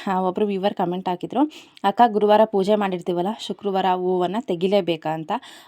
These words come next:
ಹೌದು, ಇವತ್ತಿನ, ಇವತ್ತು ನಾವು ಪೂಜೆ ಮಾಡಿ ಬಿಟ್ಟಿರ್ತೀವಿ ಅಂತ ಅಂದಮೇಲೆ ಅದು ನಾಳೆ ಆ ಹೂವು, ಆ, ಹಾಗೇನೆ ದೇವ್ರ ಫೋಟೋದ ಮೇಲೆ ಇರಬಾರ್ದು. ಹಾಗಾಗಿ ಅದು ಹೂವು ಬಾಡಿಲ್ಲ ಅಂದ್ರೂ ಪರವಾಗಿಲ್ಲ, ಹೂವನ್ನ ಒಂದನ್ನು ಕೂಡ ಬಿಡದೆ ತೆಗ್ದು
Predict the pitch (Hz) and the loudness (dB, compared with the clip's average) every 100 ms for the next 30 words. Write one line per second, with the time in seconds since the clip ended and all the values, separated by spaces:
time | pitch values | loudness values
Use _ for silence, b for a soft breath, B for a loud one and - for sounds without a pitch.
0 | B 202 202 233 294 214 196 202 214 208 | B -2 0 2 0 0 -2 0 -2 -2
1 | 220 - 180 202 - 220 202 196 190 220 | -4 -4 0 0 0 -2 -2 -2 -2 -2
2 | 214 196 185 185 202 190 190 190 180 175 | -2 -2 -2 -4 -6 -4 -4 -4 -4 -4
3 | 170 175 175 208 302 - - _ - 190 | -2 -4 -2 -2 -4 -8 -20 _ -2 2
4 | 220 202 185 208 202 185 180 185 277 - | 2 0 2 4 4 2 0 0 0 0
5 | 185 175 175 180 B - 190 196 190 202 | -6 -6 -6 -10 B 0 0 2 -4 -2
6 | 185 180 190 180 185 185 165 170 180 160 | -2 -2 -8 -6 -6 -4 -6 0 -2 0
7 | 240 B B B B 190 190 180 240 262 | -6 B B B B 0 0 0 -2 0
8 | 185 196 196 220 220 185 175 185 220 214 | -4 -2 2 2 2 2 2 4 2 4
9 | 214 202 202 196 180 175 180 175 196 320 | 2 0 -4 -4 -4 -4 -4 -2 -2 -2
10 | B B B 214 214 202 196 311 - 202 | B B B 0 2 2 2 0 0 -2
11 | 208 233 226 208 190 180 175 180 185 285 | 0 2 2 0 -2 0 -2 0 0 0
12 | - 214 190 160 247 | -2 -2 -2 0 -2